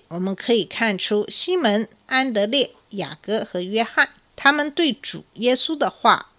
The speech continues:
非常的顺服，尽管他们知道耶稣可能对打鱼的知之甚少，而且他们已经在晚上打鱼，却一无所获，但是他们还是听从了耶稣的话，顺从了。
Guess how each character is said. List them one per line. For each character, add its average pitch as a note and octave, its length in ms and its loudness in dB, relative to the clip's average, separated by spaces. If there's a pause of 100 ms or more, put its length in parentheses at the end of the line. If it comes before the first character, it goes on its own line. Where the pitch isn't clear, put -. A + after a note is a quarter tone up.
非 E4 240 0
常 D#3 240 -6
的 F3+ 120 -6
顺 C#4 320 -2
服， - 240 -12
尽 F#4+ 240 0
管 - 260 2
他 - 140 -2
们 G#3 180 -2
知 A#3 160 -4
道 A3 260 4
耶 A#3+ 160 0
稣 C4+ 220 -4
可 F#3+ 220 -8
能 D#3+ 220 -8
对 A#3+ 360 -2
打 - 260 -8
鱼 D#3+ 160 -10
的 A3+ 180 2 (120)
知 C4+ 180 -2
之 D4+ 160 -2
甚 E4+ 240 0
少， - 220 -4 (140)
而 C#4 100 8
且 - 260 0
他 - 140 -4
们 A3+ 220 0
已 F#3+ 80 -10
经 G3 240 -8
在 G#3 180 4
晚 E3+ 240 -6
上 A3+ 240 0
打 - 200 -8
鱼， D#3 280 -14
却 - 260 -4
一 B3 140 -6
无 G3 180 -4
所 - 300 -10
获， - 180 -2 (460)
但 F4+ 180 6
是 F#4 200 2
他 D4 200 0
们 D#4+ 140 0
还 D3 160 -6
是 G#3 180 0
听 B3 280 -6
从 F#3 200 -8
了 F3+ 120 -4
耶 F#3+ 180 -4
稣 G3 180 -6
的 F#3 120 -6
话， - 320 -2
顺 B3 280 -4
从 C3+ 220 -10
了。 C#3 200 -12